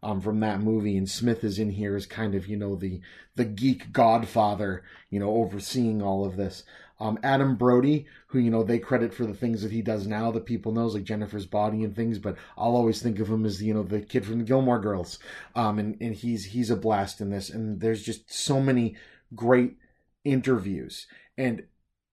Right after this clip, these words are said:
any of you that have been following along with my podcast, and if you hadn't, um, I'll implore you to go back and watch, because I could go on and on and on about the behind the scenes stuff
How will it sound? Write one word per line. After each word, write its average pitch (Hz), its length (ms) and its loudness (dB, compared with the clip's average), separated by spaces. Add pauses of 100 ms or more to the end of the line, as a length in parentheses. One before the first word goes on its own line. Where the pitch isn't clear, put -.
(240)
any 160 300 8
of 135 120 8
you 139 300 8
that 117 200 4
have 101 220 -4
been 117 140 -2
following 120 460 2
along 110 280 -2
with 104 120 -4
my 104 160 -4
podcast, 117 720 0
and 104 100 -4
if 101 120 -8
you 104 100 -4
hadn't, 107 460 -2 (160)
um, 101 300 -6
I'll 107 180 -2
implore 110 340 0
you 110 140 0
to 95 80 -2
go 110 180 -2
back 101 300 -2
and 101 180 -6
watch, 113 440 2 (280)
because 113 260 0
I 123 140 6
could 117 200 -6
go 113 280 0 (220)
on 127 220 2
and 123 120 4
on 120 140 2
and 117 120 2
on 117 160 0
about 107 260 -2
the 95 60 -12
behind 110 380 -4
the 107 60 -2
scenes 107 380 -4
stuff - 400 -6